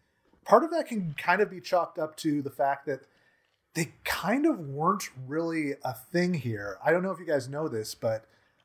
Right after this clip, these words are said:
uh, you know, aside from the fact that the Master System was never huge in America, we, I believe Sonic One was the very last Master System game,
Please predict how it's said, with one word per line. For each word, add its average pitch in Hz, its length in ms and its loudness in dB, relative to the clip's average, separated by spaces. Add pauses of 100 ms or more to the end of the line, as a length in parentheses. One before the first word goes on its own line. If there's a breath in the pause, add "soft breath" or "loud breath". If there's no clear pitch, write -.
uh, 120 380 4 (120)
you 147 100 -2
know, 117 240 -2
aside 190 320 -2
from 180 80 -10
the 156 60 -6
fact 156 240 -4
that 143 60 -12
the 135 60 -6
Master 135 320 2
System - 280 -10
was 117 120 -8
never 120 320 -10 (100)
huge 151 400 2
in 120 60 0
America, 113 640 0 (640)
we, 170 640 2 (480)
I 170 100 8
believe 170 460 2
Sonic 165 520 0
One 135 460 -4 (100)
was 123 420 0
the 131 160 -2
very 139 420 0
last 120 600 0
Master 120 440 -2
System 180 360 -4
game, 180 420 -2